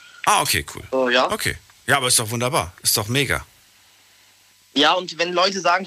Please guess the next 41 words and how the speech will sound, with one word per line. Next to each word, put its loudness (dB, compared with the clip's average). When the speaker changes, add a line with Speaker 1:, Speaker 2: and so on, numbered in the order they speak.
Speaker 2:
ja, 2
wegen -2
Corona, -2
es -4
gibt's -4
nichts, -6
das -2
würde 2
ich -4
nicht -4
sagen. 2
Zum 0
Beispiel, 2
sagen. 2
Zum -6
Beispiel -2
der 2
Daimler, 0
der 0
sucht -4
auch 2
wie -2
blöd 0
Mitarbeiter. 0
Äh, -2
und 0
ja, 4
deswegen -4
denke 0
ich -2
mal, 2
gibt's -4
da 2
jetzt -2
nicht -2
unbedingt, 0
äh, 2
wo -6
man -4
sagen 0
kann, -2